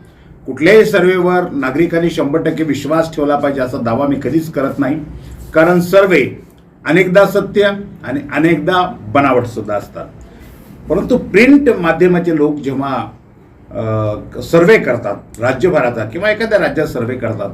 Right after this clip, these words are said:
तेव्हा काही अंशी त्यावर विश्वास ठेवायला हरकत नाही. मी पुन्हा अजून काही अंशी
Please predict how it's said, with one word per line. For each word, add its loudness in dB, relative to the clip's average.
तेव्हा 0
काही 0
अंशी 2
त्यावर 0
विश्वास -2
ठेवायला 0
हरकत -6
नाही. -2
मी 2
पुन्हा -2
अजून 0
काही 0
अंशी 0